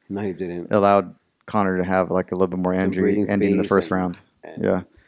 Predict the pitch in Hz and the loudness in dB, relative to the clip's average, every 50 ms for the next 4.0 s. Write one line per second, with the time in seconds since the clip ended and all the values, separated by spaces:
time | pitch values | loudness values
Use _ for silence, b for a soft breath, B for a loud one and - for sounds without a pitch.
0 | b b b b b b 165 160 151 - - 127 123 - - 113 98 127 120 120 | b b b b b b 4 4 4 4 4 2 2 2 0 0 4 4 4 4
1 | 107 - - 98 90 - - 101 92 87 90 - 135 - b b b b b b | 4 4 2 2 2 2 2 0 0 0 -2 -6 -10 -16 b b b b b b
2 | b - 110 101 - 98 95 90 98 95 95 95 92 95 95 92 95 92 90 87 | b -4 -4 -4 -4 -6 -4 0 0 2 2 2 0 0 0 0 0 -2 -4 -6
3 | - - - - 104 92 92 92 92 87 95 90 - 92 92 95 95 92 95 - | -10 -12 -8 -4 -4 -2 -2 -4 -4 -6 -8 -8 -8 -6 -4 -4 -6 -8 -10 -14